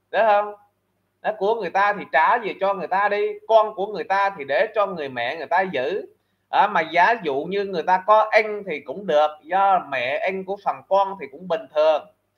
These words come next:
À, nhưng mày là một người dân nước lã, một người ngoài đó mà, mà nhảy vô mày muốn kiếm ăn, tao thấy cái điều đó là nó hơi khác thường. Đó. Mà sao mày vẫn làm được vậy Út Lợn? Tao nói thật á,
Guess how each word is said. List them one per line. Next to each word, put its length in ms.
À, 280
nhưng 220
mày 240
là 120
một 320
người 300
dân 300
nước 180
lã, 260
một 280
người 200
ngoài 420
đó 140
mà, 140
mà 180
nhảy 400
vô 100
mày 240
muốn 240
kiếm 140
ăn, 280
tao 180
thấy 120
cái 120
điều 200
đó 140
là 160
nó 100
hơi 120
khác 120
thường. 220
Đó. 140
Mà 120
sao 240
mày 220
vẫn 200
làm 380
được 180
vậy 120
Út 180
Lợn? 240
Tao 140
nói 120
thật 200
á, 80